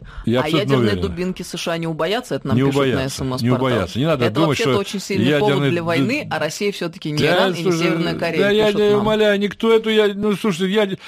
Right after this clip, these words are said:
Speaker 1: ядерное оружие — это оружие устрашения, но не применения. Никто его никогда не применит. Все понимают, что это повлечёт гибель всего человечества и гибель тех стран, которые это применят. Успокойтесь, не будет это
Speaker 2: А
Speaker 1: никогда.
Speaker 2: японский пример?
Speaker 1: Японский пример, потому что в Японии не было ядерного оружия. Тут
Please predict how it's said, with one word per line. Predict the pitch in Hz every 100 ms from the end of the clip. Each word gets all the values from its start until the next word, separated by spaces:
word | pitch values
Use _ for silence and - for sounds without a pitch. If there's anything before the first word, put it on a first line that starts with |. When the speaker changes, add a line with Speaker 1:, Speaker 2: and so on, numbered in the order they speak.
| -
Speaker 1:
ядерное | 127 214 190 175 175
оружие — | 175 214 196
это | 175 170
оружие | 170 160 170
устрашения, | 160 170 156 - 175
но | 156
не | 147
применения. | 143 147 147 139 110 92
Никто | 123 - 220
его | 240
никогда | 226 202 202 202
не | 185
применит. | 160 185 180 135 82
Все | - 139
понимают, | 135 175 185
что | 131 123
это | 117 - - -
повлечёт | 131 131 135
гибель | 117 135 120
всего | 101 127
человечества | 110 123 123 151 156 -
и | 113
гибель | 101 110 113 107
тех | 110 98
стран, | 123 120
которые | 101 98
это | -
применят. | 95 85 - - - -
Успокойтесь, | 139 - 185 214 190 - 110 92
не | 98 127
будет | 156 202
это | 160 123 120 - -
Speaker 2:
А | 123
Speaker 1:
никогда. | - 139
Speaker 2:
японский | 180 98 -
пример? | 80 185 185 180 - _ _ _ -
Speaker 1:
Японский | 107 - 165 - 120
пример, | 135 175 196
потому | 131 117 127 131
что | 120
в |
Японии | 117 110 147 139 113
не | 117
было | 90 90
ядерного | 87 82 80 80
оружия. | 95 139 113
Тут | 101 95